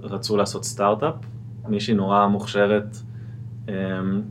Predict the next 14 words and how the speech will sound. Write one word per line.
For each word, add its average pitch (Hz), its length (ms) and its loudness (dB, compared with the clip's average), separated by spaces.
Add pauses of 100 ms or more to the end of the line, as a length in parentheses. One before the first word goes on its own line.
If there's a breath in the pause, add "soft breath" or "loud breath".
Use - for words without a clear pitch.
(480)
ודני 104 380 8
הוא 120 80 8
טכנולוג, 117 580 6
הוא 101 140 4
היה 98 140 4
בשני 101 760 4
אקזיטים, 123 560 4
ואחרי 95 460 -2
זה 98 100 0
עבד 95 220 0
בכמה 98 460 -2
אנטרפרייזים 98 500 0
בתפקיד 92 400 -8
בכיר. 156 300 0